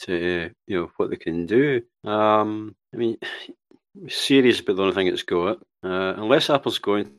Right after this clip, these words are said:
to allow, um, other means of, you know, like, other, other manufacturers' products to work with it,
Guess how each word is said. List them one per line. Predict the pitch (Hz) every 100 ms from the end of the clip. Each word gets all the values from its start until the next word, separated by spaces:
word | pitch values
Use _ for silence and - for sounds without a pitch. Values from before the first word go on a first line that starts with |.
| _
to | - 90
allow, | 85 90 95 92 90 87 - 92 85 85 85 82
um, | 82 87
other | 90 87 85 - -
means | 131 98 95 85
of, | 78
you | 87 123
know, | 95
like, | 82 87 _ -
other, | 104 90 - -
other | 95 90 - _
manufacturers' | - 95 92 92 98 92 - 87
products | - 101 98 - -
to | 87
work | 87 92
with | 139 123
it, | 113